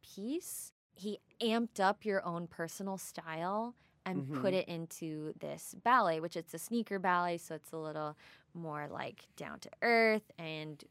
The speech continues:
Speaker 1: in, in the piece, I, I feel like we're just, like, regular people on the
Speaker 2: Uh-huh.
Speaker 1: street, but doing this very exuberant dance together.
Speaker 2: Mm-hmm.
Speaker 1: And so my costume for this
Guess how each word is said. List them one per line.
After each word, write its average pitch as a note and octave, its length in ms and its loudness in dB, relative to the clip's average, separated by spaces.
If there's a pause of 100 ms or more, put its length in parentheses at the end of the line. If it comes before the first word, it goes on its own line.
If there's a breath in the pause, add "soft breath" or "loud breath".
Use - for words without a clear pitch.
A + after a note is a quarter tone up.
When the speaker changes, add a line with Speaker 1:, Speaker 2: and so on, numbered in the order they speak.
Speaker 1:
in, E3 380 -6
in E3 100 -6
the D#3 80 -4
piece, F3 380 -4
I, D3+ 180 -6
I C#3 120 -8
feel D3 200 -6
like D3+ 180 -6
we're - 120 -6
just, - 420 -16 (560 soft breath)
like, D#3+ 140 -12 (140)
regular D#3+ 520 -2
people - 300 -8
on F2 220 -6
the - 60 -12
Speaker 2:
Uh-huh. A#2+ 100 -8
Speaker 1:
street, G3 720 0
but - 160 -8
doing D#3+ 320 -8
this - 540 -12 (160)
very D3+ 220 -6
exuberant D#3 580 -8
dance F#3 300 -2
together. E3 560 -2
Speaker 2:
Mm-hmm. A#2 280 -2 (240 loud breath)
Speaker 1:
And F#3 120 -2
so F3+ 200 0
my D#3+ 160 -2
costume G3+ 460 0
for F3 140 -6
this F#3 580 2